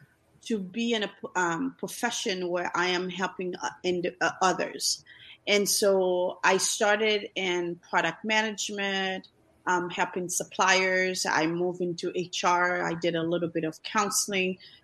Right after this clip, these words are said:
Um, but H R is home to me. H R is where I have spent, um, the last nineteen, twenty years of my career, continue to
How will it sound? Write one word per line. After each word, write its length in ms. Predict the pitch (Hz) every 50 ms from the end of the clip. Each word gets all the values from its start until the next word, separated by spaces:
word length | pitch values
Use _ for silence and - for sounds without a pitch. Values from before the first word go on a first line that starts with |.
| _ _ _
Um, 360 | - 196 196 185 180 180 170 -
but 300 | - - 180 226 220 - - -
H 280 | 233 262 254 254 - 285
R 160 | 285 277 262 -
is 260 | 208 208 196 185 208 - 247 -
home 260 | 208 190 185 185 185
to 120 | - 190 170
me. 240 | 165 160 156 160 - -
H 220 | 170 175 170 -
R 140 | 196 180 175
is 220 | - 185 175 - 190
where 240 | 180 185 185 180 160
I 100 | 175 170
have 220 | 175 175 180 180 -
spent, 460 | - - - - 185 175 180 185 - _ - -
um, 520 | 170 180 165 156 156 147 143 151 - 139 156
the 100 | 175 170
last 420 | 170 165 165 170 170 - - - -
nineteen, 500 | 185 185 180 175 175 175 - - 190 175
twenty 300 | 175 - 196 190 180 175
years 580 | 170 170 170 170 160 160 175 185 - - - - - _ _ _ _ -
of 140 | 180 175
my 160 | 180 185 175 180
career, 720 | 180 - - 185 175 180 175 175 175 175 185 190 190 -
continue 420 | - 202 190 165 - 196 185 185 175
to 300 | 175 - 180 170 170